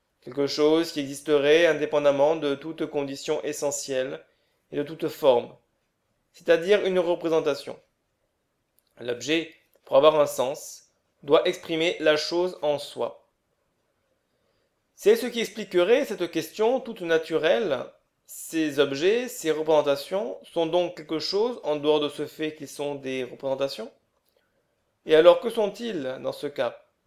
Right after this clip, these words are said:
Par quel autre côté diffèrent-ils si profondément de la représentation ? Qu'est-ce enfin que la chose en soi ?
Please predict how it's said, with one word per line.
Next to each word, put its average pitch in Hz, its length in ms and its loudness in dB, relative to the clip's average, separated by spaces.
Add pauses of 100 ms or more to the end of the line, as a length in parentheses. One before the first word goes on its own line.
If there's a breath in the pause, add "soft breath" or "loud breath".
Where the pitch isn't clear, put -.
(880)
Par 147 180 4
quel 196 140 2
autre 190 200 2
côté 185 340 -2
diffèrent-ils 185 600 -6
si - 180 -16
profondément 151 640 -6
de 190 160 -6
la 160 160 2
représentation ? 151 840 -6 (1120)
Qu'est-ce 143 260 0
enfin 156 340 2
que 214 140 -6
la 139 160 6
chose 131 240 -4
en 147 100 -2
soi ? - 400 -10